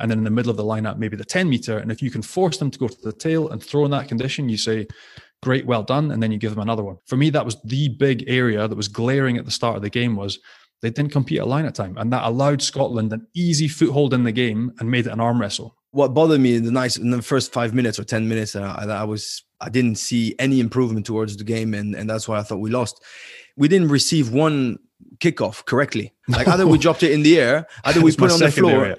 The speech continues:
Speaker 2: and it's raining, it's, it's chucking it down. So imagine for, even for people who don't know much about rugby, surely you're gonna try to kick it as, as fast as you can, right?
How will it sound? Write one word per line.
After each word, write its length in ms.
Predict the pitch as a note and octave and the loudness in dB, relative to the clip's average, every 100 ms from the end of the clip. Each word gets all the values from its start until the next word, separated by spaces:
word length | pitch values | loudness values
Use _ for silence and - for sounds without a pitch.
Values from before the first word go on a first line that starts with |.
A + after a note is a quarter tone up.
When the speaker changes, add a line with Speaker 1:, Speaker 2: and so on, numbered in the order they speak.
| - _ - | -12 _ -4
Speaker 2:
and 140 | C#3+ E3 | 2 2
it's 140 | C3 | 4
raining, 360 | D#3 G3+ G3 D#3 | 4 6 4 4
it's, 160 | C#3 C3+ | 0 0
it's 200 | D3 - | -2 -2
chucking 340 | - G#3 F#3+ | 0 0 2
it 120 | D3 A#2+ | 0 2
down. 440 | F3+ B2+ A#2 G#2 | 2 2 -2 -4
So 140 | - D#3+ | 2 4
imagine 360 | G#3+ G#3+ G#3 | 4 4 2
for, 140 | - D3 D3 | 0 -2 0
even 220 | G3+ A3 | 0 0
for 120 | C#3 | -2
people 220 | C3+ A#2+ G#2 | -4 -4 -4
who 80 | |
don't 240 | G#2 G2+ A2 | -4 -6 -6
know 160 | A2+ | -4
much 200 | G#2+ A2 | -4 -6
about 220 | G2 F#2+ G#2 | -6 -6 -2
rugby, 380 | C3 G#2 G2+ - - | -2 -4 -10 -14 -4
surely 240 | - G#3 | 4 4
you're 100 | D#3 C3 | 4 0
gonna 160 | C3 | 0
try 120 | - C3+ | 2 0
to 60 | |
kick 220 | A2+ B2+ C3 | 0 -2 0
it 80 | |
as, 240 | - A2+ - | 0 -4 -4
as 160 | - | -6
fast 260 | - A2+ - | -2 -2 -2
as 60 | G#2+ | -6
you 80 | |
can, 240 | G#2+ A#2 G2 | -2 -2 -2
right? 200 | A#2+ | -4